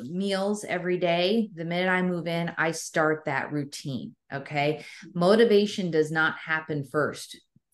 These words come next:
Forcing yourself and establishing new habits starts, and then routine follows because you've now gotten your body into that routine. So, like I said, you picture the end goal and you need to start that routine right away.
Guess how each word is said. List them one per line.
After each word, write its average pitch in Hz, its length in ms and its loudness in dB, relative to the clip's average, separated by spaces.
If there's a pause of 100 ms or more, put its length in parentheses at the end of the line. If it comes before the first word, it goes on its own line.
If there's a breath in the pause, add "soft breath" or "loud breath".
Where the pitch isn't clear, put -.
Forcing 226 500 6
yourself 185 500 0
and 160 120 -6
establishing 160 640 -2
new 147 160 -2
habits 151 600 0
starts, 139 640 -2
and 151 340 -4
then 170 220 -2
routine 151 680 -4 (120)
follows - 720 -4 (340 loud breath)
because 160 420 2
you've 156 160 2
now 147 280 0
gotten 151 280 -4
your 151 140 -2
body 139 320 -4
into 131 220 -8
that 131 240 -6
routine. 127 520 -8 (480)
So, 156 560 4
like 160 240 0
I 170 100 0
said, 147 280 -2
you 147 100 -4
picture 170 320 -6
the 208 220 -2
end 185 260 -2
goal 143 420 0 (640)
and 175 160 -2
you 170 60 -2
need 170 200 -4
to 170 60 -6
start 160 240 -2
that 151 160 -4
routine 151 320 -4
right 131 200 -6
away. 147 400 -2